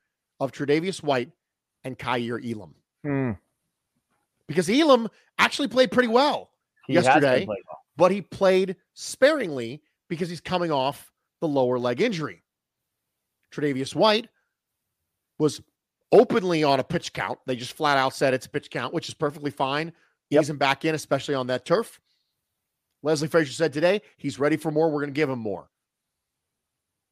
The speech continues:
Speaker 1: We've been having a bad appetizer the last couple games, Nate. Amari Cooper, Amon-Ra
Speaker 2: Yeah.
Speaker 1: Saint Brown, Justin Jefferson. I don't like this taste in my mouth. And I'm waiting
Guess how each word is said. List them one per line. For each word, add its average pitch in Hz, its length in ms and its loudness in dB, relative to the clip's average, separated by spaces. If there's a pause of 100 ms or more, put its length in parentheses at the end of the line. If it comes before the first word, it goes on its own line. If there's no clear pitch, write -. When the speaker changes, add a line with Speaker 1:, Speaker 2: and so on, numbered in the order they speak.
(180)
Speaker 1:
We've 285 160 0
been 330 80 2
having 294 240 4
a 160 40 4
bad 180 300 6
appetizer 160 540 2
the 120 60 -4
last 120 180 -2
couple 117 220 -4
games, 107 520 -12 (380)
Nate. 131 240 -2 (340)
Amari 165 300 4
Cooper, 180 540 -2 (460)
Amon-Ra 180 380 2
Speaker 2:
Yeah. - 80 4
Speaker 1:
Saint 160 180 0
Brown, 156 360 0 (180)
Justin 160 360 -2
Jefferson. 170 500 -2 (220)
I 240 160 8
don't 240 160 4
like 220 180 6
this 202 160 0
taste - 320 0
in 175 100 0
my 151 140 0
mouth. 139 480 -4 (1120)
And 170 80 2
I'm 165 220 0
waiting 165 580 2